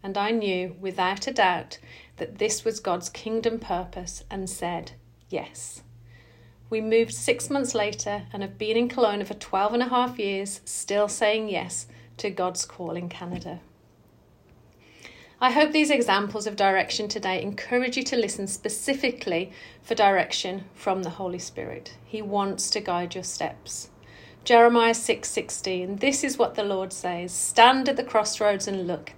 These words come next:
ask for the ancient paths, ask where the good way is and walk in it, and you will find rest for your souls." Let's pray.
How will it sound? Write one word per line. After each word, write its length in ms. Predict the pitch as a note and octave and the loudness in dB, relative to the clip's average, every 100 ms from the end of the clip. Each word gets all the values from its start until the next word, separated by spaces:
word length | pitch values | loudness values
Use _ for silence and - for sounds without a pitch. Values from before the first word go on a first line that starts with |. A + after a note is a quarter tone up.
| - | -2
ask 360 | A3+ A#3+ - - | 0 0 -4 -6
for 100 | G#3 | -2
the 160 | G3+ | -2
ancient 480 | - G3 F#3+ - G3+ | 0 0 -2 -6 -6
paths, 400 | - F3+ F3+ - - - - - - | -6 -8 -10 -16 -18 -20 -20 -20 2
ask 360 | A#3+ C4 C4 - | 4 4 2 6
where 180 | A3+ | 8
the 100 | G#3+ | 8
good 240 | G#3 G3+ G3 | 2 -2 0
way 360 | G3 G3 F3+ | 0 2 0
is 140 | F3+ F3+ | -2 -6
and 300 | G3+ G3 F3 | -6 -6 -2
walk 380 | F#3+ F#3+ F#3 F3 | 0 -2 -4 -8
in 100 | E3+ | -8
it, 220 | F3 - - - - | -10 -14 -18 -14 -8
and 180 | G#3 | -6
you 200 | G#3 A#3 | 2 4
will 120 | B3 B3 | 4 2
find 380 | - G3+ G3 | 0 0 0
rest 440 | F#3+ F#3+ F3+ - - | 2 0 0 -8 -10
for 180 | - F#3 | -6 -4
your 140 | F3+ | -2
souls." 720 | F3+ F3+ E3+ F3+ F3 - - - - - - - - - | -2 -2 -2 -6 -10 -12 -12 -16 -20 -20 -20 -20 -20 -8
Let's 220 | F#3 E3+ - | -4 -4 -6
pray. 400 | - E3+ F3 | -8 -8 -8